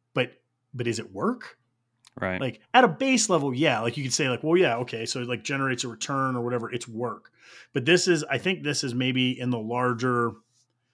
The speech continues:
Speaker 1: the larger creative sense. And I feel like a lot of people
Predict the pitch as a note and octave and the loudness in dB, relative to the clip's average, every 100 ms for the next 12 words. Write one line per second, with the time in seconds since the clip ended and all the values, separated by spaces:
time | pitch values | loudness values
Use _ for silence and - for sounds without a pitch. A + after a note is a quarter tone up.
0 | _ _ _ _ _ - B2+ A#2 B2+ E3 | _ _ _ _ _ -2 0 2 2 2
1 | F3+ - C3+ A#2+ B2 D3+ - E3+ F3 - | 2 -2 -8 -6 -4 -2 -2 -2 -4 -8
2 | - B2 A2 - E3+ F#3+ C#3+ - B2 A#2+ | -8 -8 -8 -2 0 2 -2 -6 -8 -4
3 | D#3 D#3+ - C#3 C3 A2+ A2 | -2 -4 -4 -6 -6 -8 -14